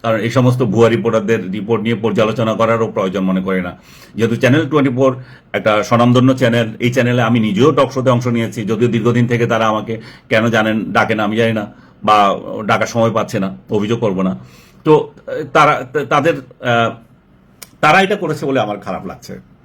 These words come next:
সবাইকে ধন্যবাদ যারা এতক্ষণ অংশ নিয়েছিলেন। আমি বোধহয় অনেক কথা বলে ফেলেছি, দীর্ঘক্ষণ হয়ে যাচ্ছে,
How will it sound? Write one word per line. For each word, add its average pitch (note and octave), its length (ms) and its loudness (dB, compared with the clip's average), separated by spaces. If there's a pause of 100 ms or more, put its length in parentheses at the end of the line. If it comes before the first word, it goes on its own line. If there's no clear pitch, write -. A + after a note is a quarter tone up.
(360)
সবাইকে C3 300 4
ধন্যবাদ D3 400 4
যারা B2 180 4
এতক্ষণ A#2+ 260 0
অংশ A#2 200 0
নিয়েছিলেন। C3 480 0
আমি A2 160 -2
বোধহয় A2 200 0
অনেক A2+ 220 0
কথা B2 240 0
বলে G#2 200 -2
ফেলেছি, G#2+ 320 -6
দীর্ঘক্ষণ G#2 440 -4
হয়ে G#2+ 200 -2
যাচ্ছে, G#2 320 -4